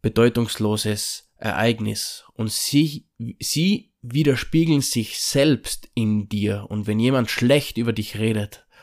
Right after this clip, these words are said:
dann hat der ein Problem mit sich selber. Und somit sind wir wieder angelangt beim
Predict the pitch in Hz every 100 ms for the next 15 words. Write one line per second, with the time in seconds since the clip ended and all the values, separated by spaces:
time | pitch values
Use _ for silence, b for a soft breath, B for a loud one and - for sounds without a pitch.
0 | b - 104 104 101 - 113 120 - 107
1 | 104 - 104 107 113 113 107 - 101 -
2 | - 101 104 101 101 107 - B B B
3 | B B B B B B - 117 110 107
4 | - - 113 131 - 117 113 113 110 -
5 | 123 143 127 120 120 - - 110 110 107
6 | 104 107